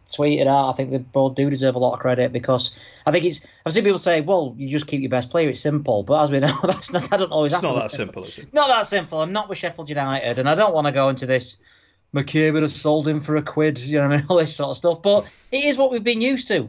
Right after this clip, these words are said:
Speaker 1: You, I think everyone goes into deadline day. You've got a good player. He's gonna leave because that's what United do.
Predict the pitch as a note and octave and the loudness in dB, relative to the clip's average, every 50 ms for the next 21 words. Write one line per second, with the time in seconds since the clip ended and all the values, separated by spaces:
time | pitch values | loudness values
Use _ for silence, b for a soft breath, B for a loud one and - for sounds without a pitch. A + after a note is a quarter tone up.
0 | - - D#3 F3+ F3+ - F#3 F3 G3+ F#3+ G3+ G3+ G3+ F#3 F#3+ F#3+ F#3 F3+ E3 G3+ | -6 -4 -4 -2 -2 0 -2 -2 -2 0 0 0 0 2 0 0 0 0 2 2
1 | G3+ G3 F3 E3 D#3+ D3+ C#3 C#3 B2+ C#3+ C3+ B2+ C3+ C3+ C3+ C3 B2+ C3 C3 C3 | 2 2 0 -2 -4 -6 -4 -2 -2 0 0 2 2 2 2 2 0 2 2 2
2 | B2+ B2 B2 B B B B B _ - C3 C3+ D3+ C3 C3 D3 G3 F3+ - - | 2 0 -2 B B B B B _ -6 -2 0 0 0 2 0 -2 -2 -2 -4
3 | B2+ A#2+ A#2 A2+ A2+ A2+ G2+ F2+ _ - D#3+ C#3 C3 B2 G#2 F#2+ G2 G2 F#2+ F#2+ | -4 -2 -2 -2 -2 -4 -6 -8 _ -8 -6 -4 -4 -4 -2 -4 -4 -4 -4 -6
4 | F#2 F#2+ - _ - A2+ A2 - A#2 G#2+ - - - - B2 B2+ - D3 D3 D3 | -8 -10 -10 _ -8 -4 -4 -4 -4 -4 -6 -4 -2 -2 -2 -2 -2 -4 -2 0
5 | D3 D3+ D#3+ D#3 D#3 C#3+ E3+ G#3 A3+ F#3+ | 0 2 0 0 -2 0 2 2 2 2